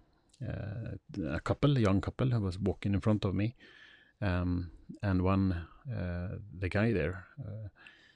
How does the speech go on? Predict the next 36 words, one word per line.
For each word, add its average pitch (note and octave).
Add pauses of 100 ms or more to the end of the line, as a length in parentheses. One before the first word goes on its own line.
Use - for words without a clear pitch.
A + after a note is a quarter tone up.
(260)
dropped, - (320)
uh, F#2
something G2+
on F2+
the F#2
floor, F#2 (440)
uh, G#2 (100)
on G#2
the F#2+
ground, G#2+ (720)
and G2
I E2+
said, E2+
"Oh, F#2
here C#3+ (140)
is -
my G#2
chance D#2+
to." E2 (600)
Uh, D#2 (1400)
so G#2
I, G2+
I, G2+
um, F#2+
took -
it A2
up, - (720)
and F#2
I F#2
ran G#2 (340)
and B2+
said, G2+
uh, F#2
"You B2
dropped C3
something," -